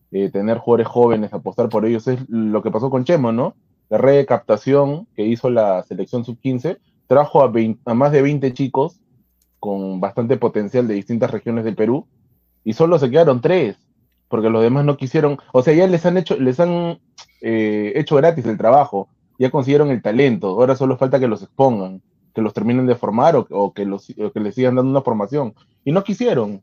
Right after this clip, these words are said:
o sea, lo único que jaló fue Cristal, que jaló un chico, creo que la U, Alianza jalaron otro y después no más.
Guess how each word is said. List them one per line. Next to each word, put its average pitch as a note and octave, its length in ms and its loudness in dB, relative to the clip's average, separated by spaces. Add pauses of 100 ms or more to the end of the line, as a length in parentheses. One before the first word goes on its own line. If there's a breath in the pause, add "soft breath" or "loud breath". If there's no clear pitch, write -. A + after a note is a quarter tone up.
o A2+ 100 -12
sea, C#3+ 140 2
lo C#3 120 0
único F#3+ 240 4
que C#3+ 80 -2
jaló E3 240 2
fue F3 160 -2
Cristal, F#3+ 560 0 (280)
que A2+ 80 -4
jaló B2 220 2
un C#3+ 80 -2
chico, G#3+ 500 0 (140)
creo C#3+ 180 4
que C#3+ 80 0
la A2+ 140 4
U, D#3+ 180 4
Alianza C#3+ 400 2
jalaron C3+ 380 0
otro F3 240 -4
y A2+ 60 0
después A#2 340 -6
no F3 100 -8
más. F#3+ 380 -12